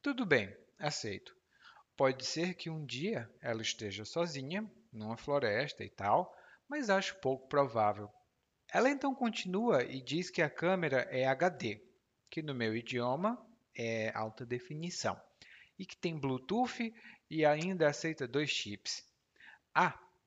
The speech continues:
e tem memória de oito giga expansível e que só precisa de um cartão de memória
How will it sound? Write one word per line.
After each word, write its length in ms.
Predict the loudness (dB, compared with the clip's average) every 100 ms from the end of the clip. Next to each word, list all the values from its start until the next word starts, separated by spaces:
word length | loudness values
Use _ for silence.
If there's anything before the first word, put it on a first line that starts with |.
| _ _
e 80 | -14
tem 200 | -6 -4
memória 480 | -2 0 2 2 2
de 180 | -2 0
oito 360 | 2 0 0
giga 500 | -2 -2 -4 -4 -4 -6
expansível 1040 | -10 -4 -4 -4 -6 -6 -4 -4 -6 -8 -12 -20 -20 -8
e 140 | -8
que 180 | -6 -8
só 200 | 0 0
precisa 500 | 0 -4 -6 -4 -2
de 100 | -2
um 80 | -2
cartão 540 | 0 -2 -2 -2 -2
de 140 | -2 -2
memória 640 | -4 -2 2 4 4